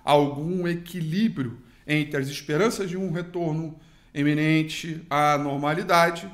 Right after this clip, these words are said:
e os temores de que a inflação galopante ou as variantes da covid possam atrapalhar essa recuperação. Essa é a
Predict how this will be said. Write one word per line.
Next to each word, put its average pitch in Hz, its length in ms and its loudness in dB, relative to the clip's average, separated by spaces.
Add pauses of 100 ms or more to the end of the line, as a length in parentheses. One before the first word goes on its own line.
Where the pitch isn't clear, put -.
(500)
e 180 100 -2
os 202 140 -2
temores 196 540 2
de 185 260 -8
que 180 260 -8
a 165 80 -2
inflação 160 680 -6
galopante 127 960 -6
ou 135 380 -2
as 120 100 -4
variantes 113 600 -8
da 135 80 -10
covid 127 400 -8
possam 120 480 -8
atrapalhar 113 600 -8
essa 101 240 -12
recuperação. 110 800 -14
Essa 131 300 -14
é 185 40 -10
a - 100 -12